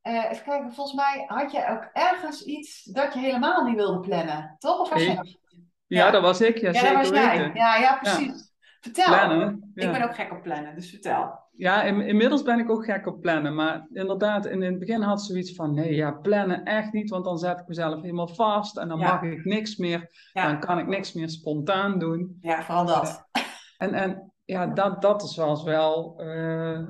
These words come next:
Speaker 2: ja, dat is ook wel hoe wij als gezin wel leven. Zo van:
Speaker 1: Ja.
Speaker 2: "Ik kan echt over een kwartier bedenken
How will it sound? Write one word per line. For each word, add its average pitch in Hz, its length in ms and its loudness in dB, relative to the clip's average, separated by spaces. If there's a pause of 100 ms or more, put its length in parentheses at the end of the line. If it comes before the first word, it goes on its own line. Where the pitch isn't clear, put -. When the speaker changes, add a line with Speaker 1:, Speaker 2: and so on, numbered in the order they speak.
(240)
Speaker 2:
ja, 151 100 -4
dat 147 100 -4
is 147 100 -4
ook 156 100 -2
wel 170 180 0
hoe 180 140 0
wij 175 260 0
als 180 200 -4
gezin 220 340 0
wel 165 140 2
leven. 147 400 0
Zo 156 180 -6
van: 156 120 -4
Speaker 1:
Ja. - 240 -2
Speaker 2:
"Ik - 180 -8
kan 165 240 0
echt 170 240 -2
over 165 260 -2
een 170 100 -6
kwartier 175 460 -4
bedenken 175 680 -4